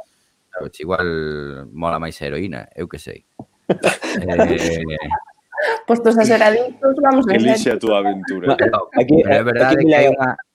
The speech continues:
Speaker 1: unha adicción por,
Speaker 2: Sí, sí.
Speaker 1: por todo
Speaker 4: Sí,
Speaker 1: isto.
Speaker 4: sí.
Speaker 1: Pero sí que despois, eh,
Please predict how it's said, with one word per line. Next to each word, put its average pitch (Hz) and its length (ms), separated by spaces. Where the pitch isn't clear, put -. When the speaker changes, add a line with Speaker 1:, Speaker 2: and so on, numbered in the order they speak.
Speaker 1:
unha 104 160
adicción 104 460
por, 78 320
Speaker 2:
Sí, 71 40
sí. - 100
Speaker 1:
por 76 160
todo 78 160
Speaker 4:
Sí, 76 140
Speaker 1:
isto. - 100
Speaker 4:
sí. - 140
Speaker 1:
Pero 101 240
sí - 260
que 123 320
despois, 123 560
eh, 85 640